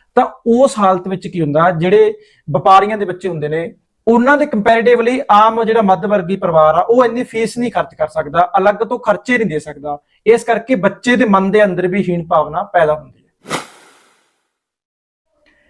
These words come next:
ਇਸ ਕਰਕੇ ਬਜਾਏ ਕਿ ਮਹਿੰਗੇ ਸਕੂਲਾਂ ਦੇ ਬੱਚੇ ਨੂੰ ਲੋਕਲ ਸਕੂਲ 'ਚ ਪੜ੍ਹਾਉਣਾ ਚਾਹੀਦਾ। ਲੋਕਲ ਸਕੂਲ ਵਿੱਚ ਬੱਚੇ ਨੂੰ ਪੜ੍ਹਾਉਣ ਦੇ ਕਿਹੜੇ-ਕਿਹੜੇ ਫਾਇਦੇ ਨੇ? ਪਹਿਲਾ ਫਾਇਦਾ ਤਾਂ ਹੈਗਾ ਵੀ ਬੱਚੇ ਨੂੰ ਆਪਾਂ ਜਲਦੀ ਛੱਡ ਸਕਦੇ ਹਾਂ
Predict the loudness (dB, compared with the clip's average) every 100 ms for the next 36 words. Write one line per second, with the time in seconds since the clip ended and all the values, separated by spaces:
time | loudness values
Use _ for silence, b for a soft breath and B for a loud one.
0 | _ 0 0 2 -2 0 -2 2 0 0
1 | -2 0 0 -2 -4 -4 0 0 0 -6
2 | -6 -4 -2 -2 -2 -2 -2 -6 -8 -10
3 | -8 -4 -2 -2 -4 -10 -18 -20 _ _
4 | _ _ _ _ 0 2 4 0 -2 -4
5 | -6 -4 -4 -2 -4 -2 -2 0 0 2
6 | 2 2 -4 -2 0 2 0 -2 -2 -6
7 | -8 -10 -2 0 2 2 2 2 -2 2
8 | 2 0 -6 -6 -4 -2 0 0 -4 -12
9 | _ _ _ _ _ _ _ 0 0 -2
10 | -4 -2 0 0 -4 -4 -4 -4 -4 -4
11 | -4 -4 -2 -2